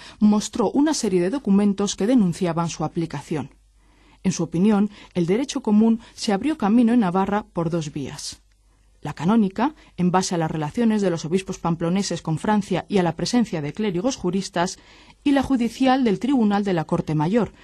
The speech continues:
donde figuraban expertos juristas formados en universidades extranjeras, especialmente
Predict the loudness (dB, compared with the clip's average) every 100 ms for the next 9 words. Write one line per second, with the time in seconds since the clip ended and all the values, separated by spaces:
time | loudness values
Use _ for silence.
0 | -20 -20 -6 -2 -2 -2 0 2 2 0
1 | 0 -2 -8 -8 -6 -6 -6 -2 -2 -2
2 | -4 -8 -10 -18 -18 -4 0 2 2 0
3 | 0 0 2 0 -2 -4 -4 -4 -6 -6
4 | -8 -6 -10 -12 -14 -14 -10 -8 -4 -2
5 | -2 -2 -4 -6